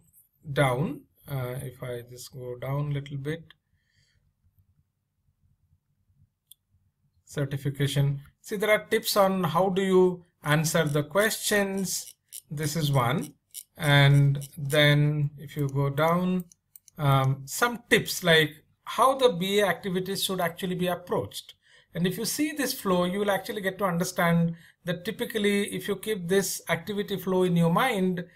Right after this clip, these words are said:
the inputs and outputs will naturally follow. Uh, with this, you will also get an Excel workbook, which is having comprehensive list of,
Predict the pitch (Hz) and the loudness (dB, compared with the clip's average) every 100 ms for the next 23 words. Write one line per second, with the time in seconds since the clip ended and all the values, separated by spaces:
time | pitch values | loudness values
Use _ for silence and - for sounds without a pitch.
0 | - _ - 180 190 202 220 - 202 175 | -20 _ -4 0 0 -2 -4 0 2 2
1 | 180 180 190 180 196 180 175 170 - 170 | 0 -2 -6 -4 -4 -2 2 0 0 0
2 | 165 165 156 - _ _ - 190 151 98 | 0 0 -6 -14 _ _ 2 4 4 0
3 | - _ _ _ - _ _ 156 151 170 | -10 _ _ _ -20 _ _ -4 -2 0
4 | 220 180 262 294 240 226 202 185 220 294 | -4 0 0 0 -2 2 4 4 2 -2
5 | 285 208 208 202 156 - - 226 196 156 | 0 0 0 -2 -4 -4 -2 -2 0 0
6 | 131 135 247 285 - 165 165 170 160 147 | 0 0 0 0 -6 -6 -2 -2 -2 -4
7 | - _ _ - 180 202 208 - 190 196 | -10 _ _ -4 -2 0 -2 -2 -2 -2
8 | 254 240 220 - 214 190 180 185 - 180 | -4 -4 -4 -4 -4 -2 0 0 0 2
9 | 175 175 | 2 0